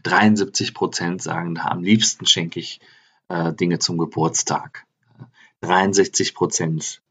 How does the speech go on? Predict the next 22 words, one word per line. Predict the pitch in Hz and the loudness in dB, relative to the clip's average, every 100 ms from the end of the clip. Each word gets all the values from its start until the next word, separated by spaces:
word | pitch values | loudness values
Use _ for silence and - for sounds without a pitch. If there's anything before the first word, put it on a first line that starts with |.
| _ | _
sagen | 82 80 85 120 - | -2 0 0 -2 -2
Weihnachten | 90 82 82 80 - - - _ _ _ _ - _ | 0 0 0 -2 -4 -10 -20 _ _ _ _ -20 _
am | - | -12
liebsten. | - - - 127 - _ _ _ _ - | -10 -6 -6 -8 -14 _ _ _ _ -4
Das | 87 - - | 0 2 2
sind | 90 85 | 0 0
so, | - 85 85 82 82 82 - | 2 2 2 2 2 0 0
äh, | 82 80 71 | 0 0 -2
das | 71 - | -6 -8
sind | 87 | -6
so | - 85 | -4 -2
mal | 85 85 | 0 0
die, | 85 80 | -2 -4
die | - 85 | -4 -2
nackten | 82 80 - - 82 | -2 -4 -6 -6 -4
Zahlen. | - 82 82 85 82 80 78 - - - - - | 0 2 4 2 0 -4 -10 -16 -16 -16 -16 -10
Die | 85 | -10
Quelle | - 101 107 | 0 4 4
verlinke | 107 98 110 110 | 4 4 4 4
ich | - | 2
euch | 98 104 | -2 -2
noch | 101 - | -4 -4